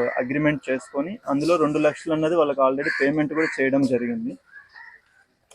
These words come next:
దాని తర్వాత వీళ్ళకి వెపన్స్ అనేది మనకి మొత్తం బయట నుంచి తీసుకొని వచ్చి మొత్తం, ఆ, రెండు పిస్టల్స్, ఒక తపంచా and నలభై ఐదు రౌండ్స్, ఆ, ఇవన్నీ వీళ్ళకు తీసుకొని వచ్చారు. బయట నుంచి తీసుకొని వచ్చి, ఆ,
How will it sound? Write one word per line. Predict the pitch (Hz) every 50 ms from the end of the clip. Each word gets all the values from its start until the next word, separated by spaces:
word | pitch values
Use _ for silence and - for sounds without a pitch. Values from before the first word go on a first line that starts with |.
| _ _ _ - - - - 131
దాని | 131 147 156 160
తర్వాత | 156 - 160 170 180 190 185 180 - 214 226 233 - - - -
వీళ్ళకి | 147 151 151 156 151 - - 151
వెపన్స్ | 143 135 139 139 - 190 190 196 - 185
అనేది | 180 175 175 175
మనకి | 170 165 160 165 156 147
మొత్తం | 156 156 156 - - 190 180 139
బయట | 143 143 143 156
నుంచి | 165 165 170 165 - -
తీసుకొని | 151 147 139 - - 151 147 147
వచ్చి | 143 135 - -
మొత్తం, | 180 156 147 - - 165 160 143 123 -
ఆ, | - 139 135 131
రెండు | 135 139 139 135 - -
పిస్టల్స్, | 139 - - - 160 160 160 - - 185 - - - - - -
ఒక | 135 131 -
తపంచా | 131 - 139 - - 151 151 151 - 175 190 202 - - 143
and | 139 139 139
నలభై | 139 139 143 143 147 147
ఐదు | 143 139 135
రౌండ్స్, | 127 131 135 139 139 - - - - _ _ _ _ _ _ _ - - - - -
ఆ, | 127 135
ఇవన్నీ | 139 143 139 147 151 165 175
వీళ్ళకు | 165 156 147 143 139 139
తీసుకొని | 120 - 147 139 - - 156 147 143
వచ్చారు. | 131 - - 131 127
బయట | 123 120 123 127 127 143
నుంచి | 147 151 135 - - 139
తీసుకొని | 131 - - - 139 139 135 127
వచ్చి, | 120 - - - 196 180 - - _ - - - - - - - _ - -
ఆ, | 135 131 131 131 127 127 123 120